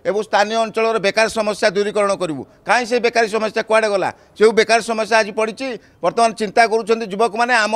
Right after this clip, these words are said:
ଅଞ୍ଚଳରେ, ଆମ ଏରିଆ ଥିଲା, ସୁରକ୍ଷିତ ଥିଲା। ସରକାର ସୁରକ୍ଷିତ ଭାବରେ ତାଙ୍କୁ ନେଲେ, ଇଡ୍କୋ ଅଞ୍ଚଳକୁ ବିକିଦେଲେ, କୋଟି କୋଟି ଟଙ୍କାରେ ଇଡ୍କୋ ନେଲେ, ତାକୁ କମ୍ପାନୀମାନଙ୍କୁ କୋଟି କୋଟି ଟଙ୍କାରେ ବିକିଦେଲେ, ବର୍ତ୍ତମାନ ସ୍ଥାନୀୟ ଅଞ୍ଚଳରେ ନିଯୁକ୍ତି କୁଆଡ଼େ ଗଲା?" ତେଣୁ ସ୍ଥାନୀୟ ଅଞ୍ଚଳରେ ନିଯୁକ୍ତି ଦିଆଯାଉ,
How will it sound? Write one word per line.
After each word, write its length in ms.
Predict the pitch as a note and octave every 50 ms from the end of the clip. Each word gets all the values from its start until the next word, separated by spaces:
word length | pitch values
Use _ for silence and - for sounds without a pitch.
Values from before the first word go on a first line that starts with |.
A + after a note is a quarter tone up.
| A3 A3+
ଅଞ୍ଚଳରେ, 440 | A3 G#3 A3+ A3+ A3+ A3+ A3+ A3+
ଆମ 240 | G#3 F3+ G3+ G#3+ A3+
ଏରିଆ 280 | A3+ A3 G#3 A3 A#3 A3+
ଥିଲା, 320 | A3+ A#3+ A#3 B3+ B3+ A#3 - _ - - -
ସୁରକ୍ଷିତ 380 | - B3 B3+ B3+ G#3 B3 G3
ଥିଲା। 300 | A#3 E3+ G3+ F3+ D3+ A2+ - - _ _ _ -
ସରକାର 340 | - F#3 F#3 F#3 A#3 A#3+ A#3+
ସୁରକ୍ଷିତ 420 | F#3+ G3 A3 A3 A#3 F#3 G#3 G3+ A#3
ଭାବରେ 280 | A3+ A3+ A3+ A3+ A3+
ତାଙ୍କୁ 240 | - - A3 G3+ A#3
ନେଲେ, 340 | G#3+ G#3+ A3+ A3+ A#3+ A#3+ A3
ଇଡ୍କୋ 320 | A3 A3+ - A#3+ A#3+ A#3
ଅଞ୍ଚଳକୁ 380 | A#3 A3 - A3+ A3+ A3+ G3+ A3+
ବିକିଦେଲେ, 480 | G3+ A3 - A#3 A3 A#3+ A#3+ A#3+ A#3 - - _ _ _ -
କୋଟି 180 | G#3 G3+ -
କୋଟି 200 | G3+ A#3 A#3 G#3
ଟଙ୍କାରେ 400 | A3 B3 B3 A3+ A#3 A#3+ B3 A#3+
ଇଡ୍କୋ 220 | A#3+ G#3+ - B3+ C4
ନେଲେ, 260 | B3+ C4+ C4 A#3+ F3+ - - _ _ _ _ -
ତାକୁ 220 | F3+ F3+ - C4
କମ୍ପାନୀମାନଙ୍କୁ 640 | F#3 A3 A3+ F3+ A#3+ B3 A#3+ A#3+ B3 A#3+ A3+ B3 B3
କୋଟି 240 | B3 A#3+ A3 A#3+
କୋଟି 180 | G#3 A#3+ A#3 -
ଟଙ୍କାରେ 260 | B3+ B3 A#3+ B3+ B3+
ବିକିଦେଲେ, 520 | A3 B3+ A#3+ - C#4 C4 C#4 C4 G#3 D3 A2+ - - _ -
ବର୍ତ୍ତମାନ 200 | - F#3+ A#3+ A#3+
ସ୍ଥାନୀୟ 340 | A3+ - - G#3 G#3 G#3+ A#3
ଅଞ୍ଚଳରେ 460 | B3+ B3+ B3+ - B3 B3 B3+ C4 C4
ନିଯୁକ୍ତି 380 | B3+ B3 A#3+ G3 C4+ - - D4+
କୁଆଡ଼େ 260 | A3 D4 C#4 C4 B3+
ଗଲା?" 200 | G#3+ F3 C#3+ A2 - - _ _ _ _ _ _ _
ତେଣୁ 200 | - G3 A3 A3
ସ୍ଥାନୀୟ 360 | G#3 - - F3 F#3 G3+ A3+ B3+
ଅଞ୍ଚଳରେ 460 | C4 C4 B3+ - C4+ C#4 C#4 C#4+ C#4
ନିଯୁକ୍ତି 440 | B3+ A#3+ A#3+ F#3+ C#4+ D4 D4 D#4+ D#4
ଦିଆଯାଉ, 420 | C#4+ D4 C#4+ B3 F#3+ D#3+ C3 G2